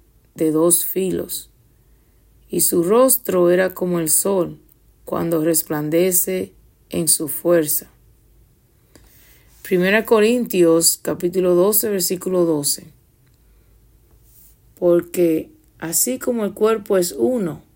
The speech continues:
y tiene muchos miembros, pero todos los miembros del cuerpo, siendo muchos,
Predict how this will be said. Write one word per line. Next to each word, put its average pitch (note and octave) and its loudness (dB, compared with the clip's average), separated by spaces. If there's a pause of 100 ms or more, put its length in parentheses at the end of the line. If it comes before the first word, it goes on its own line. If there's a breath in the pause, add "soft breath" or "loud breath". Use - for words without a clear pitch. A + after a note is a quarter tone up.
(400)
y F3+ -2
tiene G#3+ -4
muchos G#3 -2
miembros, G#3 -4 (840)
pero E3+ 0
todos A#3 2
los B3 -2
miembros A3+ 0
del F3 -4
cuerpo, G3+ -4 (840)
siendo F#3+ 0
muchos, A#3+ -2